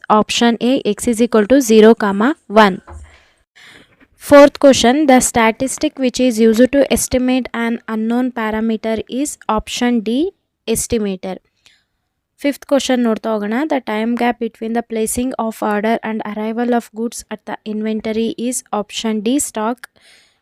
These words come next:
Option D is the right answer. Fill in the blanks ನೋಡ್ತಾ ಹೋಗೋಣ. While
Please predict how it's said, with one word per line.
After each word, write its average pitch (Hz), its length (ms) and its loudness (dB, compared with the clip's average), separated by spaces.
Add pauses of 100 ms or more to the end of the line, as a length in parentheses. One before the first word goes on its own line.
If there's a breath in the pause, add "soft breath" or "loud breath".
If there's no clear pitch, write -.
(140)
Option 233 340 -6
D 233 140 -2
is 190 120 -12
the 330 100 -6 (200)
right 196 180 -8 (180)
answer. 190 300 -10 (1300 soft breath)
Fill 269 200 0
in 269 100 -2
the 269 100 0
blanks 240 340 -2
ನೋಡ್ತಾ 214 300 -8
ಹೋಗೋಣ. 196 240 -8 (140)
While 262 180 0